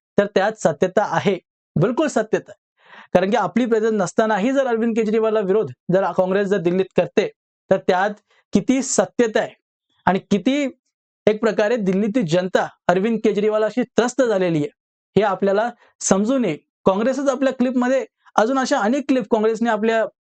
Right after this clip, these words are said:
अ, Twitter हँडलवर, Instagram हँडलवर अपलोड केलेल्या आहे. बीजेपीने तर तुम्ही विचारूच नका, अशा अनेक क्लिप्स आहेत. आणि केवळ पार्टीचं नाही म्हणत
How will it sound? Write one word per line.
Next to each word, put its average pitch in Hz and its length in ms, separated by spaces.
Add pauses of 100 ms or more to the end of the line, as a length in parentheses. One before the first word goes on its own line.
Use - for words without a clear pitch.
अ, 214 40
Twitter 214 360
हँडलवर, 202 500
Instagram 214 460
हँडलवर 196 320
अपलोड 220 380
केलेल्या 214 300
आहे. - 120 (360)
बीजेपीने 208 540
तर 269 140
तुम्ही 247 220
विचारूच 220 320
नका, 202 220
अशा 190 220 (100)
अनेक 208 300 (160)
क्लिप्स 196 260
आहेत. - 100 (340)
आणि 196 100
केवळ 226 260 (100)
पार्टीचं 262 380
नाही 247 120
म्हणत 214 240